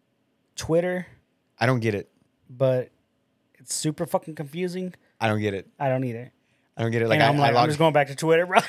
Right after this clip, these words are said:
Speaker 1: <laughs>
Speaker 2: I logged in and there was, like, all these people on my timeline. I was like, "Why are all these people on my
Speaker 1: Yeah,
Speaker 2: timeline?"
Speaker 1: it's
Speaker 2: I didn't add
Speaker 1: basically just
Speaker 2: nobody.
Speaker 1: co-, it's connected to your stupid Instagram.
Speaker 2: Nope.
Speaker 1: Yeah,
Speaker 2: Didn't add
Speaker 1: mine
Speaker 2: it.
Speaker 1: is.
Speaker 2: I didn't, I didn't add anybody from my Instagram except for the people that I knew, which was Alice and you,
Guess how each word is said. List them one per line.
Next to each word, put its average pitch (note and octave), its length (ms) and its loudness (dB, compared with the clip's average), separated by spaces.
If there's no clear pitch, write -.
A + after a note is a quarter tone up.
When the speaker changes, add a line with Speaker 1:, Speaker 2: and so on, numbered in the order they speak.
Speaker 1:
<laughs> - 300 -6
Speaker 2:
I G3 120 6
logged G3 300 2
in G3+ 200 4
and F3 120 2
there F3+ 120 8
was, F#3 100 2
like, E3+ 160 4
all D#3+ 140 4
these E3+ 160 -2
people G3+ 280 -2
on C#3+ 140 4
my C#3 140 4
timeline. F#3+ 380 0
I C#3 100 2
was B2+ 80 0
like, C3 100 2
"Why C3+ 220 6
are - 20 2
all F#3+ 140 2
these F#3 140 -4
people A3 240 -2
on F#3 80 0
my E3 100 2
Speaker 1:
Yeah, F3 260 2
Speaker 2:
timeline?" F3 160 0
Speaker 1:
it's D3+ 100 4
Speaker 2:
I - 60 6
didn't F#3 140 6
add - 200 4
Speaker 1:
basically - 0 -
just F#3 60 4
Speaker 2:
nobody. C#3 140 2
Speaker 1:
co-, F#3 80 -2
it's D#3+ 100 -2
connected G3+ 460 0
to A3+ 80 -4
your G#3 100 0
stupid A3 300 -2
Instagram. G#3 560 0
Speaker 2:
Nope. C4+ 320 2
Speaker 1:
Yeah, E3 80 2
Speaker 2:
Didn't A3 120 2
add A3 140 6
Speaker 1:
mine B3 100 2
Speaker 2:
it. F#3+ 60 2
Speaker 1:
is. A#3 220 2
Speaker 2:
I C#3 100 6
didn't, F#3+ 260 -4
I C3+ 120 2
didn't F3 180 2
add E3+ 160 2
anybody D3 300 -2
from C3+ 140 -8
my B2 60 -4
Instagram A2+ 460 -8
except F3 220 2
for F#3 40 -2
the E3 80 0
people D#3+ 220 -2
that C#3+ 80 2
I A#2+ 80 2
knew, B2 240 -2
which A2+ 160 -4
was G#2+ 120 -6
Alice D#3+ 480 0
and A#2 240 -2
you, F#3+ 500 -2